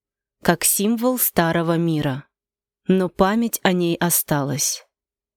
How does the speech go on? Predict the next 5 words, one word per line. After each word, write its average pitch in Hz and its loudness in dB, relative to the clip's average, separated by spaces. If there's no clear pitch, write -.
В 170 0
бетонной 220 2
крошке - 0
под 165 -2
ногами, 170 0